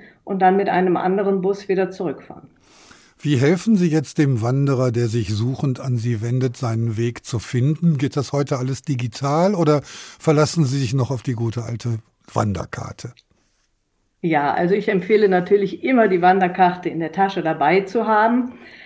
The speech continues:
Speaker 1: Doch gleichzeitig ist es so, dass, äh, doch über fünfzig Prozent sich, äh, digital schon orientieren. Ähm, wir sagen seitens des Deutschen Wanderverbandes, dass man sich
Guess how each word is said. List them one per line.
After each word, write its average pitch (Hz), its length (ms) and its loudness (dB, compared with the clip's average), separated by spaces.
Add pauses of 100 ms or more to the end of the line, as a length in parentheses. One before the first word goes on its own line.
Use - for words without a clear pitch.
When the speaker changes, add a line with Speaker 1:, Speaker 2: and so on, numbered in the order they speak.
(160)
Speaker 1:
Doch 196 200 0
gleichzeitig 190 720 2
ist 208 140 -4
es 202 160 -4
so, 196 140 0
dass, 175 300 -2 (360)
äh, 185 220 -2
doch 185 320 -2
über 196 300 2
fünfzig 226 500 -4
Prozent 180 560 0
sich, 180 340 -4
äh, 175 220 -4
digital 175 580 2
schon 180 240 -2
orientieren. 190 1080 -4 (420)
Ähm, 202 400 -4
wir 233 180 2
sagen 208 380 4
seitens 185 420 2
des 180 140 -10
Deutschen 185 360 -2
Wanderverbandes, 185 960 0 (360)
dass 180 260 0
man 180 260 2
sich 165 520 -4